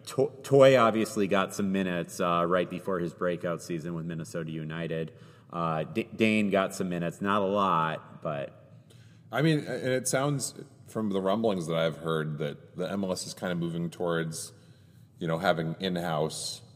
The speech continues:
Speaker 2: you know, feeder teams, right? Like, so I'm sure we're not far away from there being a Minnesota United two,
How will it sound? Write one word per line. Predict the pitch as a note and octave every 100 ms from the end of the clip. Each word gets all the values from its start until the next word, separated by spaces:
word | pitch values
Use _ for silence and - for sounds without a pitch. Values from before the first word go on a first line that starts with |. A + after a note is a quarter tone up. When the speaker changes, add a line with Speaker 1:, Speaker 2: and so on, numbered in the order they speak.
| - - -
Speaker 2:
you | F2+
know, | D#2 D2 C#2+ - - - - - -
feeder | - G#2 F2+ D#2+
teams, | E2 D#2 D2+ D#2+
right? | E2 D#2+
Like, | D#2+ D#2
so | - F2 E2 D#2+ - - - - -
I'm | F2+ F#2
sure | - A#2+ A2+ G2+ F#2
we're | E2+ F#2
not | F2+ F2 -
far | - F2 E2 E2
away | E2 E2 E2
from | D#2 D#2+ D#2 D#2+
there | D#2
being | D2+ D#2+ D#2 D#2 D2+
a | D2 D2 D#2+ D2+
Minnesota | D#2+ E2+ D#2+ E2
United | D#2 D#2 D2+ D2 -
two, | D#2+ C#2+